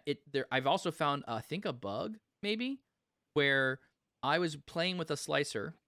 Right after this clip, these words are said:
I removed the background color from the slicer,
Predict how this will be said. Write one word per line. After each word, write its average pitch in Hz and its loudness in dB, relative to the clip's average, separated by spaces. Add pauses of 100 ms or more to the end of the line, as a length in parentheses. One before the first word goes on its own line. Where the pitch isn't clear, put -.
(320)
I 127 4
removed 143 -2
the 151 -4
background 147 0
color 139 -2
from 135 -4
the 123 -4
slicer, 190 -4